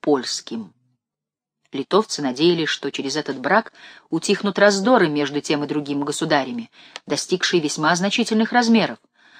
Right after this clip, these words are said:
Но вышло так, что раздоры эти от этого еще больше усилились. Именно в брачном договоре было положено выстроить в определенном месте в Веленской крепости храм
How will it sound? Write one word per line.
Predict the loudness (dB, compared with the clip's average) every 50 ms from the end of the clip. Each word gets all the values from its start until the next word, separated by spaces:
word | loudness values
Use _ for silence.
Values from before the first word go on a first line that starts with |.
| -20 -20 _ _ -4
Но | 0 2 4
вышло | 4 4 4 2 2
так, | 4 4 2 2
что | 2 4 6
раздоры | 6 6 4 4 2 4 4 6 8 8 6
эти | 6 6 4
от | 2 2 2
этого | 0 -2 0 0
еще | 0 0 0 2 2 4
больше | 4 6 8 8 6 6 4 0 -4 -4
усилились. | -6 -6 -8 -6 -4 -4 -4 -4 -6 -8 -10 -12 -14 -16 -16 _ _ _ _ _ _ _ _ _ _ -20 -20 -20 -20 -20 _ _
Именно | 2 4 6 8 8 6 6 4
в | 4 4
брачном | 6 8 8 8 6 4 2 -4 -4 -2
договоре | 0 0 2 2 4 4 4 4 4 4
было | 4 6 6 6 6 4 4
положено | 4 4 4 6 6 4 2 2 4 4 6 6 6 4 2 -4 _ _ _ _ _ _
выстроить | -8 -6 -4 -2 2 4 4 4 4 4 0 -4 -2 -2 0 0 -2 -4 -8 -16 _ _ _ _
в | -4 0 2
определенном | 2 2 2 2 0 2 4 4 4 4 4 4 4 4 4
месте | 4 4 4 2 2 -2 -6 -4 0 0 0 0 -2 _ _ _ _ _ _ -6
в | -4
Веленской | 0 2 4 4 4 4 4 2 2 0 0 0 0 0
крепости | 2 2 2 2 2 0 0 -2 -4 -6 -8 -8
храм | -6 -4 0 4 6 6 6 4 2